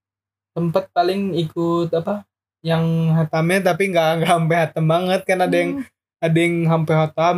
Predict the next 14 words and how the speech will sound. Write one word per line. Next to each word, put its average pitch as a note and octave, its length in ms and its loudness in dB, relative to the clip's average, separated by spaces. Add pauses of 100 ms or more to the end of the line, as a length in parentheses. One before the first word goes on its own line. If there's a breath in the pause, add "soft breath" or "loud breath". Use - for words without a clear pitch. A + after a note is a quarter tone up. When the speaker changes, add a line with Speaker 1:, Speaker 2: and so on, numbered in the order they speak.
Speaker 1:
ini D#3+ 180 2
mah F#3+ 160 2
cuma F#3 240 0
ikut D#3+ 420 0
ngaji D#3 480 2 (200)
gitu, D3+ 200 -2 (120)
ntar D3 340 0
dapat D3 680 0
bingkisan, D#3 960 2 (100)
<laughs> D#3+ 240 0
besek E3 480 0
gitu, D#3+ 240 -4
dikasih D#3 540 0
makanan D#3 640 -2